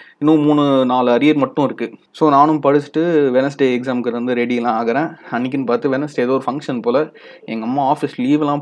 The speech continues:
போட்டுட்டு she went on that function actually. காலையில ஏழரை, எட்டு மணி போல எல்லாம் ரெடி ஆயிட்டு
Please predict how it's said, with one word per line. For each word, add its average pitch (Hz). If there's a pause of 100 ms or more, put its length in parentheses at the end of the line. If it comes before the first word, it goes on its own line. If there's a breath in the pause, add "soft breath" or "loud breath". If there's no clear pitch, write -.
போட்டுட்டு 131 (400 loud breath)
she 123
went 127 (220)
on 117
that 107
function 123
actually. 139
காலையில 139 (320)
ஏழரை, 131
எட்டு 127
மணி 131
போல 135
எல்லாம் 127
ரெடி 131
ஆயிட்டு 151